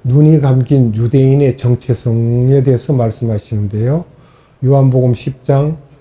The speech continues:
삼십삼 절에서 삼십구 절입니다. 셋째로, 성부와 성자의 관계성에 대해서 말씀을 하십니다. 요한복음 십 장 이십팔 절로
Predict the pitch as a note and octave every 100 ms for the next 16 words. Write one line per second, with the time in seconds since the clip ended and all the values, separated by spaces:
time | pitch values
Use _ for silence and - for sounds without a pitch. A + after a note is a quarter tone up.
0 | _ - - D3 C3+ - C3+ B2+ A#2+ A#2
1 | A2+ C#3+ B2+ - C3+ - - G#2 A2 G2+
2 | F#2+ F2+ F2+ A#2+ D3 D#3+ _ _ _ _
3 | _ - - C#3+ C#3+ C3 G#2+ A2 D3 -
4 | - _ _ - F3 F3 E3+ D#3+ D#3+ D3
5 | C3+ - D#3+ E3 D#3+ D3 B2+ - B2 B2+
6 | A#2+ C3 B2 A2 A2+ G#2+ A#2 G2+ G#2 -
7 | A2 G2+ G2+ - G2+ G2 - G#2+ F2 _
8 | _ _ _ _ _ - B2 A#2 A#2 A2
9 | B2+ D3+ D#3 - - _ - - D3+ -
10 | - D3+ D3 C#3+ C3 C3 - C3 - B2
11 | - B2+ A#2+ C3+ E3